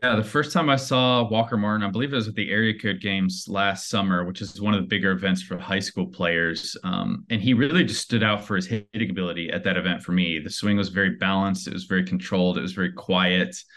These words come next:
Um, just watching him live, it, it was a swing that jumped out to me right, right away. I think his results and performance at that event were strong as well. And then going back over the video and watching it again in slow-mo and just diving into it a little bit more,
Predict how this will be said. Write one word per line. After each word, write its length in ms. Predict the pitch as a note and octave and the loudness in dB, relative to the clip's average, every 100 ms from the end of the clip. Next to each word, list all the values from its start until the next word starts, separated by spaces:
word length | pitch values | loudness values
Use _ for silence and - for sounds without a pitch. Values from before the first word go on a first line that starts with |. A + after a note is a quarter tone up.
| - - - | -20 -14 -6
Um, 540 | E2+ E2 E2 E2 E2 - | -4 -2 -4 -4 -6 -4
just 320 | A2 - - - | -4 -4 -12 -10
watching 420 | - G#2+ G#2+ A2 | 0 2 4 4
him 120 | G2+ | 4
live, 560 | F2+ F2 G2 G#2 G#2 - | 2 2 4 2 0 -4
it, 180 | A2+ - | -4 -2
it 40 | G#2+ | -2
was 120 | G2+ | -2
a 60 | |
swing 220 | F#2+ A2 F#2+ | 0 2 2
that 80 | |
jumped 260 | F#2 G2 F#2 | 2 0 2
out 140 | F#2+ | 0
to 100 | - | 0
me 60 | F#2+ | 0
right, 180 | F#2 F2+ _ - | 0 -2 _ -4
right 120 | F2+ | -2
away. 260 | F2+ F#2+ | 2 4
I 60 | F#2 | 2
think 180 | C3 A#2 | 2 0
his 220 | G#2 F#2 | 0 -2
results 420 | F2+ F2+ F2+ F2+ | -4 0 0 2
and 160 | F#2 F#2 | 0 -2
performance 460 | - F#2+ F#2 F#2 | -4 2 4 4
at 100 | F#2+ | 2
that 140 | F#2 F2+ | 0 0
event 300 | F#2+ F#2 F2+ - - _ _ | 2 2 0 -8 -20 _ _
were 140 | G#2 G#2+ | 0 0
strong 540 | - A#2 G#2 G2 F#2 | 2 2 4 6 4
as 300 | F#2 F2+ F#2 | 2 -2 -2
well. 460 | F#2+ G2 G2 F2+ E2+ | 0 2 4 4 2
And 140 | G#2 | 2
then 160 | A2 G#2 | 2 2
going 300 | A#2 A#2 G2 | 4 4 4
back 300 | G#2+ G#2+ A2 | 2 0 0
over 180 | G#2 F#2+ | -4 -4
the 100 | F#2 | -4
video 420 | G2+ G2 G2 G2 | 0 2 2 4
and 140 | F#2 | 4
watching 300 | F#2+ F#2+ G2 | 4 2 0
it 80 | F2 | -2
again 280 | E2+ F#2 F#2 | 0 0 2
in 100 | F2+ | 0
slow-mo 500 | - G2 F#2+ F#2+ F#2+ | -2 -2 0 0 0
and 80 | F#2 | -2
just 260 | F#2 - | -4 -6
diving 360 | A2+ B2 A2+ G#2 | 0 2 2 0
into 180 | G#2+ A2+ | 0 -2
it 80 | F#2+ | -2
a 40 | |
little 200 | F#2+ G2 | 0 0
bit 120 | F#2 | -2
more, 420 | F#2 F#2 G#2 A#2 | -2 0 0 0